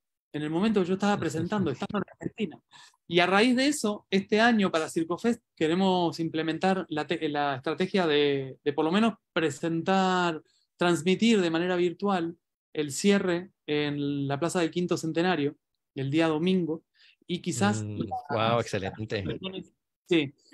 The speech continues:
Speaker 1: y quizás las presentaciones que vamos a realizar en, en la mini gira,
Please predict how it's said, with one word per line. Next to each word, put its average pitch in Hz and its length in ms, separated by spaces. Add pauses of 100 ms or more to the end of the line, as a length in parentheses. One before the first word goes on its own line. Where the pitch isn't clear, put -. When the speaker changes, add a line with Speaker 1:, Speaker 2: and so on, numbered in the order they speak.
(300)
Speaker 1:
y 156 140
quizás 165 220
las 214 120
presentaciones 165 580
que 165 80
vamos 170 280
a 160 60
realizar 151 680
en, 135 840
en 139 100
la 131 80
mini 143 200
gira, 135 320